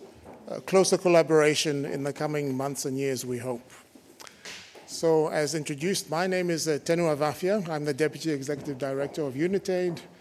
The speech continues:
I, I joined a few months ago, uh, and I have to say that Unitaid is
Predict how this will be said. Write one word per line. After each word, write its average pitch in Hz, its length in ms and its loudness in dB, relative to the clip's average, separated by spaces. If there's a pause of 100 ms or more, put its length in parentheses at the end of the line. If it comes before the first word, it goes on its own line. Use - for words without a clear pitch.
(460)
I, 143 540 0
I 139 60 -2
joined 156 420 0
a 156 160 -6
few 165 420 2
months 160 320 0
ago, 175 420 4 (640)
uh, - 40 -10
and 151 480 2
I 151 220 4
have 156 340 -4
to 170 80 -2
say 165 220 2
that 151 220 2
Unitaid 156 600 0
is 139 540 -2